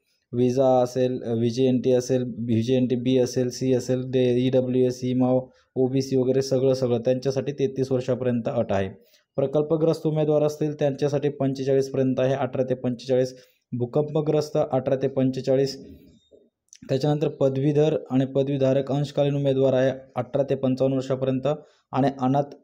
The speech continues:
मुलांसाठी आहे मित्रांनो तेहतीस वर्षापर्यंत. हे झालं वयोमर्यादा. त्याच्यानंतर समांतर आरक्षणात जे काही मुलं येतात, त्यांच्याबद्दलसुद्धा वयोमर्यादा दिलेली आहे.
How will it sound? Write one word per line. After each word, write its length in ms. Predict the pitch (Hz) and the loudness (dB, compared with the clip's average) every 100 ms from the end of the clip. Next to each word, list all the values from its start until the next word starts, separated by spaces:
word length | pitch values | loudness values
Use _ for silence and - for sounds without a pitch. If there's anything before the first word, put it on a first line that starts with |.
| 143 | -6
मुलांसाठी 520 | 139 139 135 131 131 | 0 0 0 0 2
आहे 80 | 127 | 2
मित्रांनो 340 | 120 117 135 | 2 0 -2
तेहतीस 480 | 147 127 - 113 113 | -2 -4 -2 -6 -4
वर्षापर्यंत. 540 | 104 104 95 98 92 92 - _ _ _ - | -4 -4 -4 -6 -4 -8 -8 _ _ _ -2
हे 160 | 135 | 2
झालं 320 | 139 139 147 139 - _ - | 4 4 2 0 -6 _ -4
वयोमर्यादा. 720 | 127 127 123 120 110 101 98 - - _ _ | 2 4 6 4 2 2 0 -4 -14 _ _
त्याच्यानंतर 420 | 139 151 160 156 | -2 0 0 -2
समांतर 720 | 156 - 135 139 147 147 160 - - | -4 -2 0 2 0 -2 -2 -2 0
आरक्षणात 720 | 131 135 135 143 139 - 120 117 | 2 2 0 -2 -2 -4 -10 -2
जे 140 | 139 | 0
काही 160 | 143 147 | 2 2
मुलं 260 | 135 135 | 2 2
येतात, 320 | 139 123 127 113 - - | 2 2 0 -2 -4 -4
त्यांच्याबद्दलसुद्धा 840 | 131 131 135 139 135 131 135 123 139 139 | 0 2 2 0 0 -2 -2 0 0 2
वयोमर्यादा 560 | 135 131 131 127 127 123 | 2 4 4 4 2 0
दिलेली 340 | 123 120 123 | -2 0 0
आहे. 220 | 113 127 | 0 -2